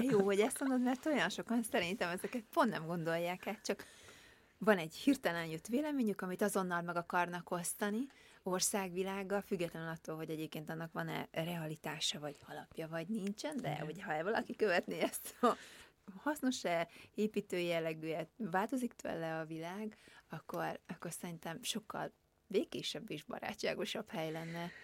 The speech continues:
Speaker 2: Ez biztos. Jó, nem egyszerű, tehát azért ezt gyakorolni kell, tehát nekem is volt olyan, hogy, ö, akár baráti társaságban, hogy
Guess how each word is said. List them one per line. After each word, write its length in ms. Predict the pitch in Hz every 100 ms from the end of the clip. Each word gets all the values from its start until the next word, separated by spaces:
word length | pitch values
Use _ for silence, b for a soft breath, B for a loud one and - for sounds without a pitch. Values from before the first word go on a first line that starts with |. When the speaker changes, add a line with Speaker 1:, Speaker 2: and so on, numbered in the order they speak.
| B B
Speaker 2:
Ez 140 | 311 302
biztos. 460 | 285 - 160 160 - -
Jó, 160 | 220
nem 180 | 170 208
egyszerű, 420 | 226 - 139 127
tehát 300 | 180 - 151
azért 200 | 151 139
ezt 180 | 139 -
gyakorolni 420 | 160 160 143 123 123
kell, 140 | 131
tehát 160 | 135 139
nekem 260 | 143 165
is 140 | 139 -
volt 260 | 120 110
olyan, 220 | 127 123 135
hogy, 260 | 127 123
ö, 180 | - 117
akár 420 | - 147 - 135 120
baráti 460 | 143 131 123 123
társaságban, 540 | 123 117 - 123 123
hogy 100 | 127